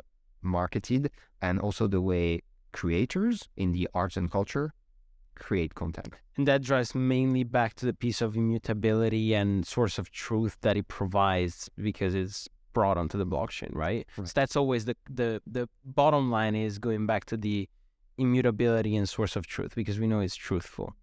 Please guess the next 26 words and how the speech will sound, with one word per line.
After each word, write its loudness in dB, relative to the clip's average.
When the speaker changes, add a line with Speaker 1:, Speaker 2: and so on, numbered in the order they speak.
Speaker 1:
Yes, -2
there's, 0
there's -2
that 4
aspect 0
that's 0
fundamental 0
to -2
the -2
economics -2
of, -4
of, -2
of -2
those -2
projects. -2
And 2
then 4
there's 2
another, 2
uh, -2
aspect, -2
which -2
I 2
think -2
is 0
about -2